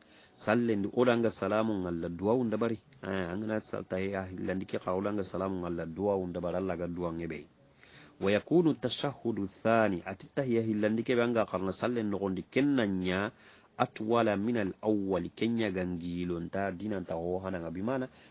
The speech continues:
eh, ho hana ke anna ken nkarna na daga wara, "Wa ashhadu anna Muhammadan abduhu wa rasuluhu," hillandi anna Allahumma sallin ka hay. Ati wa tayamunu bisalami, adu nante ganka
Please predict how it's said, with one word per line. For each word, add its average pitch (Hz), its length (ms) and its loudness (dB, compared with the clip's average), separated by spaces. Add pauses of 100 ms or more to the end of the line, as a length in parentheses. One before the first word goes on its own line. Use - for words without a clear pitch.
(160)
eh, 101 260 4
ho 113 220 0
hana 123 200 2
ke 120 100 -2
anna 123 240 0
ken 110 460 -4
nkarna 104 440 -2
na 95 140 -2
daga 98 280 0
wara, 101 360 2
"Wa 92 180 -6
ashhadu 110 520 -6
anna 107 340 -4
Muhammadan 95 840 -2
abduhu 113 720 0
wa 117 100 4
rasuluhu," 90 640 -2
hillandi 104 500 0
anna 104 280 -2
Allahumma 95 600 0
sallin 90 420 -4
ka - 100 -14
hay. - 220 -10 (1000)
Ati - 240 -2
wa 120 200 4
tayamunu 120 920 4 (340)
bisalami, 101 880 2
adu 135 180 4
nante 101 680 2
ganka 92 680 2